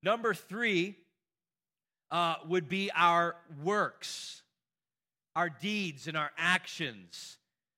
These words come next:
what we're building our lives with, day to day, year to year.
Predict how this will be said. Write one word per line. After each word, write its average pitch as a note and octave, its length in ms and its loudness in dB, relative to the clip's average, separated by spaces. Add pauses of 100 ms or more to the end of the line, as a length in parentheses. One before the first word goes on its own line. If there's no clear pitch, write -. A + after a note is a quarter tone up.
(320)
what F#3 200 -6
we're G#3 160 -2
building F3+ 560 -2
our D3+ 220 -2
lives C#3 680 -2
with, G2 520 -14 (1040)
day F3 180 2
to F3 100 0
day, D3+ 600 -2 (140)
year D3 260 -2
to C#3+ 60 -6
year. B2+ 520 -8